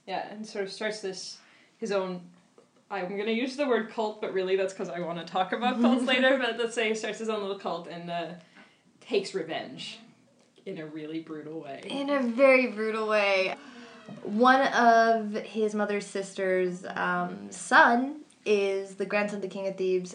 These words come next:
Speaker 2: and has kind of taken over running Thebes. His name is Pentheus. And Pentheus completely denies that Dionysus is a god and thinks that what, you know, the women kind of, like, going crazy and living this crazy bacchanal life in the woods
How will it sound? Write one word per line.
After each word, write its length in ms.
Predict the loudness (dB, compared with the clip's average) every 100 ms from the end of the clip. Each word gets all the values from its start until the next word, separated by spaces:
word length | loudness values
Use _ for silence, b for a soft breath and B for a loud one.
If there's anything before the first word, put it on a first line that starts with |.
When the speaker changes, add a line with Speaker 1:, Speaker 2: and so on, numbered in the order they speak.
| -6
Speaker 2:
and 280 | -4 -4 -4
has 260 | -2 -2
kind 160 | -2 -6
of 60 | -4
taken 240 | -4 -2
over 180 | 0 0
running 320 | 0 -4 -10
Thebes. 280 | -12 -14 -10
His 200 | -8 -6
name 100 | -6
is 120 | -6
Pentheus. 540 | -8 -8 -8 -10 -12 -20 B B B B B
And 260 | 4 4 4
Pentheus 640 | 6 4 4 2 2 0 -4
completely 1120 | -4 -4 -4 -2 -2 -2 -2 0 -2 -2 -6 -8 -4
denies 360 | 0 2 2
that 100 | 0
Dionysus 500 | 0 0 0 -6 -8
is 120 | -6 -4
a 40 |
god 480 | 4 8 10 8 4
and 280 | -2 -2 -2
thinks 220 | -4 -2
that 160 | -4 2
what, 400 | 2 2 -2 -4
you 80 | -2
know, 120 | 0
the 60 | 2
women 300 | 2 2 0
kind 180 | -4 -2
of, 80 | -2
like, 160 | -2
going 240 | -2 -2 0
crazy 440 | 2 2 2 0
and 260 | 0 -2 0
living 260 | 0 0
this 240 | -2 -4 -6
crazy 320 | -2 0 0
bacchanal 440 | 0 -2 0 0
life 220 | 2 2 0
in 80 |
the 80 | -4
woods 460 | 0 4 4 2 -8